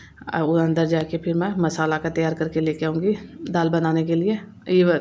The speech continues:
मिक्स दाल नहीं है, केवल चना दाल मैंने भिगोया है। यहाँ देखिए, मसाला भी मैंने ले लिया है। अब चलती हूँ अंदर में। अभी पाँच मिनट के लिए बैठी हूँ, सोच रही हूँ कि आप सबसे बात कर लेती हूँ।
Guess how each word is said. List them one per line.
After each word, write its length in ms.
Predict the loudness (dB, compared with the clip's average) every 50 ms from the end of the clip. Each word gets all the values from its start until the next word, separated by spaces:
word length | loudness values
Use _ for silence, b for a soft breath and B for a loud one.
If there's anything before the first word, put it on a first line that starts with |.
| 0
मिक्स 260 | 0 2 2 2 0 0
दाल 220 | 0 0 0 0
नहीं 180 | 0 0 0 0
है, 60 | 0
केवल 200 | 0 -2 -2 0
चना 260 | 0 0 0 2 2
दाल 180 | 2 0 0 2
मैंने 160 | 2 0 0
भिगोया 320 | 0 0 0 0 0 0
है। 80 | 0 0
यहाँ 120 | -2 -2 -2
देखिए, 240 | -2 -2 -2 -2 -2
मसाला 300 | -2 0 -2 -2 0 0
भी 100 | 0 0
मैंने 220 | 2 2 2 2
ले 120 | 2 2 2
लिया 240 | 2 2 0 0
है। 100 | -2 -4 B B B B B B B B B B -4
अब 120 | -4 -4
चलती 340 | -2 0 0 0 0 0 0
हूँ 140 | 2 2 2
अंदर 260 | 2 2 2 2 2
में। 180 | 2 0 0 -2 -4 B B B B B B B B B B B -20 -20 _ _ _ _ _ _ _ _ _ _ _ _ _ _ -10
अभी 280 | -8 -4 -2 -2 -2 -4 -6 -8 -4
पाँच 200 | -2 -2 -2 -2 -4
मिनट 200 | -6 -8 -8 -8
के 80 | -10 -10
लिए 100 | -8 -8
बैठी 280 | -8 -8 -10 -10 -12
हूँ, 80 | -14 -14
सोच 240 | -12 -12 -12 -10 -10
रही 140 | -10 -8 -8
हूँ 180 | -10 -12 -14 -16
कि 140 | -14 -10 -8
आप 120 | -8 -8
सबसे 260 | -8 -12 -12 -12 -12 -8
बात 240 | -6 -6 -6 -6 -8
कर 140 | -8 -8
लेती 240 | -8 -8 -10 -10 -12
हूँ। 100 | -14 -14